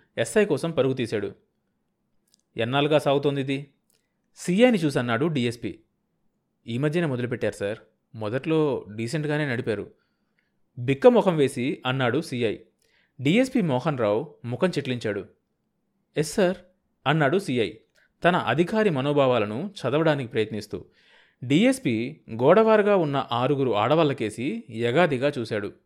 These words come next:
"స్టైల్ చూడండి," ఒక్కొక్కళ్ళు ఎలా ఉన్నారో, సీఐ అన్నాడు.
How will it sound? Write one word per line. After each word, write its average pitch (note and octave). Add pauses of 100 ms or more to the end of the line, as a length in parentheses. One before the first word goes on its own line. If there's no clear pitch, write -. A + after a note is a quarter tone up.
(800)
"స్టైల్ B2
చూడండి," G#2 (420)
ఒక్కొక్కళ్ళు C3
ఎలా C3
ఉన్నారో, G#2 (720)
సీఐ D3+
అన్నాడు. G#2